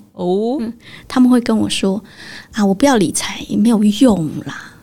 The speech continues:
Speaker 1: 哦。
Speaker 2: 好，因为我赚这么少，根本没剩，没剩有什么好理？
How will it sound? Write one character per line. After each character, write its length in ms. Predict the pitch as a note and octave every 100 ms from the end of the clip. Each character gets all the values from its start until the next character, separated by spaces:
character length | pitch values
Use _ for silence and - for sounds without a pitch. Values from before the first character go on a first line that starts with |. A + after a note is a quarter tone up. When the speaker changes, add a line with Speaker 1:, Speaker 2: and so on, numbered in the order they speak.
| -
Speaker 1:
哦。 180 | E3 D#3
Speaker 2:
好， 220 | D#3 D#3 D#3
因 120 | D#4
为 120 | C#4+
我 80 | F#3+
赚 240 | F#3+ C#4 A#3+
这 80 |
么 100 | B3 G3+
少， 200 | - D#3+
根 180 | D4
本 60 | A#3+
没 140 | F#3
剩， 260 | G3+ - G#3+
没 120 | G3
剩 140 | A3+ B3
有 40 |
什 80 | G#3
么 80 | F#3
好 80 | G#3+
理？ 200 | F#3+